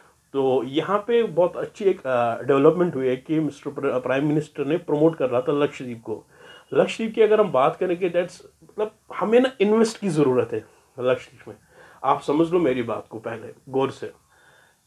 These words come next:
India एक बहुत बड़ी country है, बहुत बड़ी, like, I can say it's a mix of countries।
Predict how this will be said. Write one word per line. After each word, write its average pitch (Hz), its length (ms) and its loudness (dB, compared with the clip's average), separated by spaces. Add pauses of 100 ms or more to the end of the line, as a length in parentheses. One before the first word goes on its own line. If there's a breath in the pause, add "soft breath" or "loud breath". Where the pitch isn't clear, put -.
(160)
India 196 320 0
एक 170 140 -6
बहुत 147 260 -2
बड़ी 151 180 2
country 113 320 -8
है, - 60 -14
बहुत 143 380 2
बड़ी, 131 320 0 (220)
like, 123 380 -6
I 120 100 -6
can 185 160 0
say 214 240 -4 (200)
it's 160 320 0
a 160 60 -8
mix 185 180 2
of - 200 0
countries। 113 480 -4